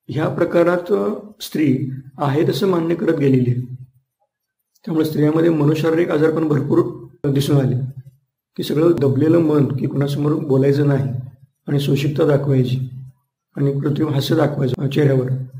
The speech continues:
तर ह्याच्यामुळे अडचणी फार आलेल्या आहेत आणि हे आत्ता हेच वृद्ध लोक जेव्हा क्लिनिकमध्ये येतात काही वेगळ्या समस्यांना घेऊन, त्यावेळी केस टेकिंग घेताना ते स्वतः मान्य करतात सेपरेट की आमच्या इच्छेविरुद्ध लग्न झालं,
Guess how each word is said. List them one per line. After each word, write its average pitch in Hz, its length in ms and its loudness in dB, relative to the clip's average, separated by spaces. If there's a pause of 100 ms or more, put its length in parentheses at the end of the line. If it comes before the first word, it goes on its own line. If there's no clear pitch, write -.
(480)
तर - 60 -2
ह्याच्यामुळे 175 360 2
अडचणी 175 300 0
फार 170 220 2
आलेल्या 147 380 2
आहेत 131 220 2 (380)
आणि 143 140 -2
हे 156 160 0
आत्ता - 720 -2
हेच 165 280 2
वृद्ध 165 220 0
लोक 139 540 0 (240)
जेव्हा 143 540 -2 (440)
क्लिनिकमध्ये 170 520 2
येतात 120 240 0 (100)
काही 143 200 2
वेगळ्या 143 300 6
समस्यांना 139 440 -2
घेऊन, 127 340 -2 (520)
त्यावेळी 160 340 2
केस 185 260 6
टेकिंग 180 220 -2
घेताना 175 320 0
ते 190 80 2
स्वतः 160 240 -2
मान्य 151 300 2
करतात 131 320 0
सेपरेट 139 400 -2 (760)
की 190 60 -6
आमच्या 131 300 0
इच्छेविरुद्ध 151 480 0
लग्न 147 260 2
झालं, 139 400 2